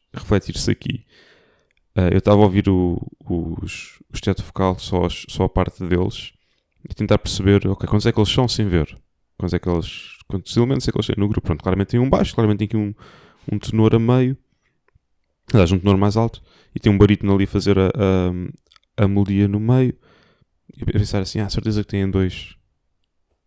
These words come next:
ahm, tenores um bocadinho mais a fazer as, as linhas mais altas.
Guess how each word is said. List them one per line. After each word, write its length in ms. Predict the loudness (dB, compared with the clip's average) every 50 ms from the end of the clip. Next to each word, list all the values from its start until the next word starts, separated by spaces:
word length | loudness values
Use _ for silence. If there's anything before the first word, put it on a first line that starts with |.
| -6 -4
ahm, 540 | -4 -2 -2 -4 -4 -6 -6 -8 -10 -12 -14 -16 _ _ _ _ _
tenores 440 | -6 -2 0 0 0 0 -2 -10 -16
um 80 | -16
bocadinho 300 | -6 -4 -4 -4 -2 -4
mais 600 | -4 -4 -2 -2 -4 -6 -10 -14 -18 -18 -20 -20 _ _ -20 _ _ _ -10
a 60 | -10
fazer 280 | -6 -6 -4 -2 -2 -2
as, 160 | -2 -4 -6 -8 -8
as 60 | -6
linhas 240 | -4 -2 -2 -2 -2
mais 220 | -2 -2 -2 0
altas. 360 | 0 -2 -2 -4 -6 -8 -10